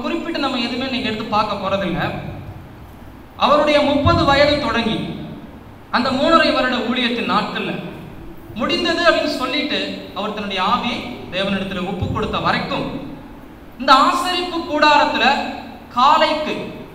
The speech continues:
அங்க செய்யப்பட்ட அந்த காளை கொல்லப்பட்டதுல இருந்து அந்த காளையினுடைய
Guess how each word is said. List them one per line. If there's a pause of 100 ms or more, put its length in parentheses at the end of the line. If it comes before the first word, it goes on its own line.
(420)
அங்க (120)
செய்யப்பட்ட (500)
அந்த
காளை
கொல்லப்பட்டதுல
இருந்து (680)
அந்த (100)
காளையினுடைய